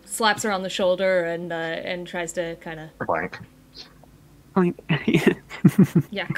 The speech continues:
Speaker 2: Uh, and
Speaker 1: clank. <laughs>
Speaker 2: the, the pair, the, the pair of you, um, plump down the stairs, uh, towards the basement, uh, towards the base of the building. I just let you know you are, you are over halfway through the delve now. That was a, an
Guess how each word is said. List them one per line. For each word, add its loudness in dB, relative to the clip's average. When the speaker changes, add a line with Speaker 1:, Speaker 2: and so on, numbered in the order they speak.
Speaker 2:
Uh, 6
and 6
Speaker 1:
clank. -2
<laughs> -10
Speaker 2:
the, 2
the 4
pair, 8
the, 6
the -4
pair 6
of -2
you, -6
um, -2
plump 0
down -4
the -10
stairs, -10
uh, -2
towards -6
the -14
basement, -4
uh, 6
towards 4
the 4
base 4
of -2
the -4
building. 2
I 8
just 4
let 8
you 6
know 8
you 8
are, 6
you 10
are 12
over 6
halfway 4
through -6
the -6
delve -4
now. -4
That 0
was -6
a, -4
an -10